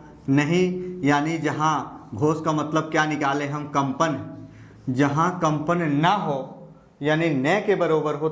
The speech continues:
थोड़ा बहुत हो, उसे अघोष कहा जाएगा। यानी जहाँ साथ में, क्या साथ या सहित,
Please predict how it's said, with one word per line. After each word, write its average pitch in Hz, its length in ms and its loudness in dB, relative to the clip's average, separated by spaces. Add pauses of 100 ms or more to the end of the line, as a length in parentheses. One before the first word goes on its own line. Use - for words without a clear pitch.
थोड़ा 202 280 2
बहुत 165 320 -4
हो, 139 240 -8
उसे 160 280 0
अघोष 151 360 0
कहा 165 180 2
जाएगा। 127 440 -2 (400)
यानी 139 340 2
जहाँ 139 760 -2
साथ 143 460 0
में, 110 380 -4
क्या 131 480 0 (200)
साथ - 1200 -4
या 131 400 4 (320)
सहित, 160 420 0